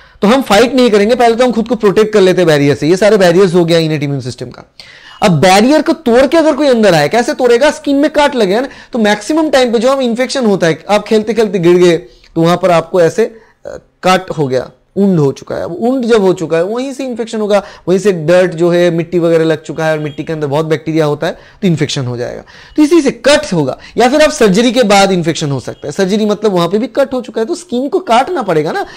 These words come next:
क्योंकि skin is a very good barrier, बहुत अच्छा बैरियर है जो हमको अच्छे तरीके से प्रोटेक्शन देता है, मगर वो जब भी ब्रेक होगा तभी जाके ये प्रॉब्लम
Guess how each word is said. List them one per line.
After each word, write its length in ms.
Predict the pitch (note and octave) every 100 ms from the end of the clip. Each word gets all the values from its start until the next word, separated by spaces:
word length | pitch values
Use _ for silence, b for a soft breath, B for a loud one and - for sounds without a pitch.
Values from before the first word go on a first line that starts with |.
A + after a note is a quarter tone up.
| B
क्योंकि 180 | - A#3
skin 260 | - C4 D4
is 120 | D4
a 60 | C4+
very 220 | F#3+ C4
good 140 | D#4+ D#4
barrier, 320 | C4 A3+ F3+ - B B -
बहुत 220 | E3 G3
अच्छा 220 | F#3+ C#4
बैरियर 360 | A#3+ A3 G#3 F#3+
है 140 | F#3 B -
जो 80 | F3
हमको 220 | F3 A#3+
अच्छे 500 | - - D#3+ - A#3+
तरीके 240 | F#3+ E3
से 100 | F3+
प्रोटेक्शन 500 | B3 F3 D#3+ F3+ A3+ D#4 -
देता 260 | C#3+ C#3+ C#3
है, 160 | B2+ B B -
मगर 120 | D#3+
वो 260 | E3+ G#3 A3+
जब 300 | D3 E3+ D#3
भी 100 | F#3
ब्रेक 320 | B2+ F3 G#3
होगा 340 | F3+ C3+ C3 -
तभी 180 | C#3+ D3+
जाके 260 | C#3 B2 C#3+
ये 60 |
प्रॉब्लम 320 | D3+ B2 B2+